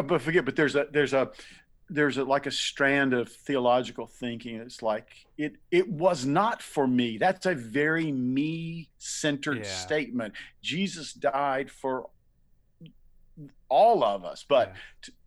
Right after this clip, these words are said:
Speaker 1: I, I know, you know, in, in terms of writing this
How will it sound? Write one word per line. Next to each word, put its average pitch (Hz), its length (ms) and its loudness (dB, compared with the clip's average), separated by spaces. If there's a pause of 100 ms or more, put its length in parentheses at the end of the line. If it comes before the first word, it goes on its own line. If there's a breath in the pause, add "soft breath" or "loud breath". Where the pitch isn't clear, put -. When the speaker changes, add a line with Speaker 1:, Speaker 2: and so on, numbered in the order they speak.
(100)
Speaker 1:
I, 113 60 -4 (200)
I 185 40 2
know, 220 380 4 (220 loud breath)
you 233 140 0
know, 147 220 6
in, 180 240 2
in 165 240 2
terms 202 300 0
of 131 140 -4
writing 147 580 2
this 131 340 -4